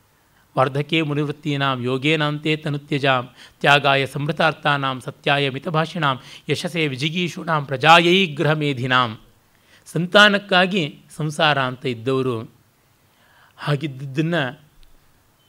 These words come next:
ಇವನು ಈ ಥರ ಮಾಡ್ಕೊಂಡ್ಬಿಟ್ಟ. ಅಂದರೆ ರಘುವಂಶದ ಆದರ್ಶ ಎಲ್ಲ ಇಲ್ಲಿ ಮಣ್ಣುಗೂಡಿ ಬಿಡ್ತು ಅನ್ನೋದನ್ನು ಕವಿ ಎಷ್ಟು ಮಾರ್ಮಿಕವಾಗಿ ಹೇಳ್ತಾನೆ.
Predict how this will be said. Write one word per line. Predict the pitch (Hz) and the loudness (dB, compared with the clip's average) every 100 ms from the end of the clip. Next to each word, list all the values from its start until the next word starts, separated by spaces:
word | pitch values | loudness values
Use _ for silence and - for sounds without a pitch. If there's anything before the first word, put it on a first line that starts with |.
| _ _ 175 | _ _ -2
ಇವನು | 156 156 | 0 -2
ಈ | |
ಥರ | 147 143 | -2 -2
ಮಾಡ್ಕೊಂಡ್ಬಿಟ್ಟ. | 175 143 - 151 127 - 143 117 131 _ _ _ _ _ _ _ _ _ _ _ _ _ _ - | -2 -4 -6 -8 -8 -4 -2 -2 -6 _ _ _ _ _ _ _ _ _ _ _ _ _ _ -2
ಅಂದರೆ | 180 220 214 160 180 - - | 2 4 4 2 0 -6 -2
ರಘುವಂಶದ | 170 143 208 240 208 214 | -2 0 -2 -2 2 6
ಆದರ್ಶ | 165 185 220 - | 8 6 2 -4
ಎಲ್ಲ | 214 233 | 0 4
ಇಲ್ಲಿ | 254 202 180 - - 160 | 4 2 -2 -4 -6 0
ಮಣ್ಣುಗೂಡಿ | 196 247 214 254 | 2 2 2 0
ಬಿಡ್ತು | 220 214 220 | 0 -2 -2
ಅನ್ನೋದನ್ನು | 180 160 156 151 | -2 -2 -4 -4
ಕವಿ | 156 156 | -4 -4
ಎಷ್ಟು | - - 208 | -6 -8 -4
ಮಾರ್ಮಿಕವಾಗಿ | 151 139 143 147 135 | -4 -4 -6 -4 -4
ಹೇಳ್ತಾನೆ. | 127 - 127 | -6 -8 -12